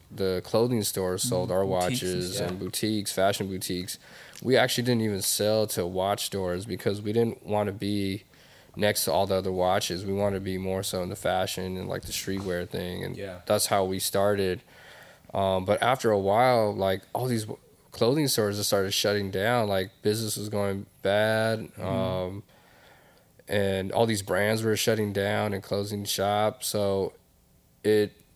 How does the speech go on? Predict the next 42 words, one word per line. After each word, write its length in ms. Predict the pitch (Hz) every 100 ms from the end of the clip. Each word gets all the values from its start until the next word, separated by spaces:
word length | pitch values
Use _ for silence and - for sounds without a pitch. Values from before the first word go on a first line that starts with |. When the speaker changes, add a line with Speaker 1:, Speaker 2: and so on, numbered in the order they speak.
| _
Speaker 1:
made 320 | 107 113 120
us, 400 | 104 110 117 -
like, 300 | 98 95 95 101
really 640 | 104 107 101 98 95 98
change 480 | - - 104 104 101
our 180 | 101
whole 600 | 113 104 101 98 92 85 - _ - 110
business 680 | 110 107 107 98 98 - -
model, 560 | 101 95 110 101 92
where 280 | 98 95 92
we 140 | 98 107
went 240 | 107 104
from 400 | - 98 92 95 - - - - -
business 320 | 123 123 110
to 60 | 113
business, 440 | 113 117 120 113
we 80 | 101
changed 340 | - 107 101
to 140 | - 95
direct 300 | 98 98 -
to 60 |
consumer, 760 | - 92 - 98 101 95 87 87
and 260 | 92 92 95
Speaker 3:
Mm-hmm. 140 | 98 87 - - - - -
Speaker 1:
you 60 |
know, 240 | 98 95 113
that's 320 | 110 110 - - - - -
really 240 | 117 123
all 180 | 110 110
it 140 | 98
took 300 | - 110 107
for 280 | - - 95
us 180 | 98 -
to 120 | 95
survive, 540 | - 92 90 95 110 92
is 200 | 95 98
really 200 | 98 95
just 200 | 95 -
adapt 440 | 98 95 98 -
and 120 | 92
change. 480 | - 90 101 98 95
And 220 | 92 90